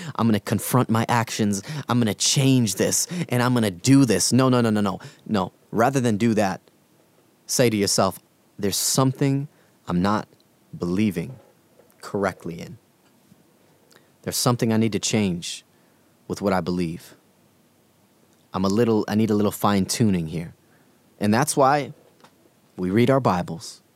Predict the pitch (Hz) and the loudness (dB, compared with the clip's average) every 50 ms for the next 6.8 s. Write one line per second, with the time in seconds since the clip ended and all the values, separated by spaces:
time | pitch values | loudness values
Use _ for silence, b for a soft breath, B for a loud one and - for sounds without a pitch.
0 | _ _ _ _ _ _ _ _ _ _ _ _ _ _ _ _ _ _ _ _ | _ _ _ _ _ _ _ _ _ _ _ _ _ _ _ _ _ _ _ _
1 | _ - 95 - 101 - 110 90 98 95 - - - - 135 135 131 113 104 98 | _ -8 -4 -4 0 0 0 0 0 -2 -4 -4 -2 0 2 2 2 2 2 0
2 | 92 87 82 - 92 90 87 85 82 - - - - - - _ _ _ _ _ | -2 -4 -6 -6 -6 -6 -8 -10 -12 -16 -18 -20 -20 -20 -20 _ _ _ _ _
3 | _ _ _ _ _ _ _ _ _ _ - - - 110 113 110 104 - - - | _ _ _ _ _ _ _ _ _ _ -6 -4 0 2 2 2 2 0 -4 -8
4 | 92 98 104 110 107 107 113 123 131 110 95 98 107 - - - - 101 110 107 | -4 0 2 2 4 4 4 4 4 4 2 0 0 0 -2 -4 0 0 0 2
5 | 98 98 101 107 120 127 131 131 123 120 113 113 113 110 107 110 117 117 117 113 | 2 0 0 2 2 4 4 2 2 2 2 2 2 2 2 2 2 2 0 0
6 | 104 98 - - 117 123 113 92 87 - - - - - - | 0 -2 -4 -2 0 0 0 -2 -4 -8 -12 -16 -16 -18 -20